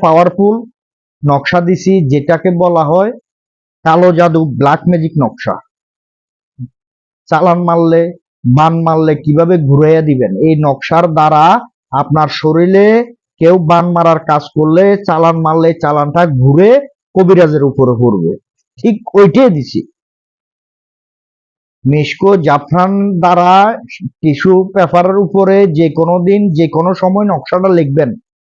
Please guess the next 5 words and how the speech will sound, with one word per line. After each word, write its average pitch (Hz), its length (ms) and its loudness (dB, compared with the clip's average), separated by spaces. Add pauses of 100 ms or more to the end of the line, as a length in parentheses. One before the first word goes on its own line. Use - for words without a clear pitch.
(480)
লেখার 117 460 0 (120)
পর 175 280 2 (1200)
রাত 143 240 2 (140)
বারোটা 147 540 2 (640)
এক 185 160 2